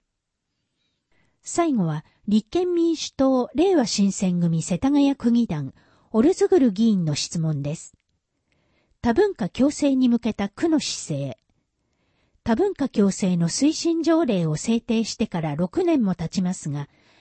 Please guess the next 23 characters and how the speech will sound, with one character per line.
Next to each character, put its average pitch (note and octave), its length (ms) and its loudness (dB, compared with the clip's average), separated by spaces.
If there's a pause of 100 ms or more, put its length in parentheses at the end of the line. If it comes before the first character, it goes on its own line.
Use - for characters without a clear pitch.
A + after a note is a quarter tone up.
(160)
未 A3+ 240 2
だ D4+ 120 -2
区 - 160 -16
か D#4+ 140 -2
ら C4 120 -2
は E3+ 200 -4
真 D#4+ 300 -2
剣 E4 220 -2
に E4+ 120 -2
取 E4 200 0
り - 40 -10
組 D#4 180 0
む G#3 60 2
姿 F3 340 -6
勢 D#3+ 60 -4
が - 80 -6
感 C4+ 260 -2
じ B3+ 160 0
ら A#3 100 0
れ A3+ 120 0
ま G#3 120 0
せ F#3+ 200 -4
ん。 C3 160 -8